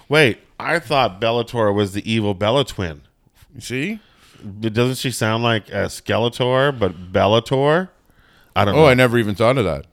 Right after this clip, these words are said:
Speaker 1: But, um, I would think that if the, you have Brie Bella, and then you have,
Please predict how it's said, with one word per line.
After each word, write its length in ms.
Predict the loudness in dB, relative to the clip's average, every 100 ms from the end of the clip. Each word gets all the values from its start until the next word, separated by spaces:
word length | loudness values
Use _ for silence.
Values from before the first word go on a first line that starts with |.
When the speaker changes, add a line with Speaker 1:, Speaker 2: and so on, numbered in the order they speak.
| -20
Speaker 1:
But, 320 | 0 2 2 0
um, 440 | -2 -2 -4 -6
I 100 | -2
would 160 | -2 0
think 200 | -2 -2
that 180 | -4 -4
if 160 | -6
the, 100 | -8
you 220 | -6 -4
have 180 | -4 -4
Brie 300 | -2 0 0
Bella, 440 | 0 -2 -2 -4 -8 _ _ _ _
and 200 | -6 -4
then 120 | -4
you 120 | 0 0
have, 480 | 2 -2 -4 -12